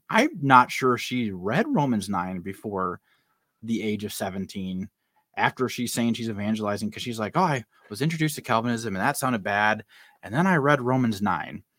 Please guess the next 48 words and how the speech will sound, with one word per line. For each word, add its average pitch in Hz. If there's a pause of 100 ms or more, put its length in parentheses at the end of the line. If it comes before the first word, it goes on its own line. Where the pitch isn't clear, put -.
(240)
And 101
to 147
the, 143 (180)
give 185
her 175
benefit 135
of 131
the 127
doubt, 113
it -
sounds 196
like 123
maybe 117 (100)
again, 131 (100)
but 110 (240)
she -
kind 220
of 202
infers 156
like 107
it's 101
the -
first 127
time 113
she 104
really 113
read 104
it. 87 (500)
And 98
I'm 104
like, 95
"Oh 123
boy, 135
she's 113
doing 131
exactly 120
<laughs> -
what 143 (240)
all 170
the 156
Calvinists 139
say. 143
You're 113
scared 139
of 143
Romans 147
nine." -
<laughs> -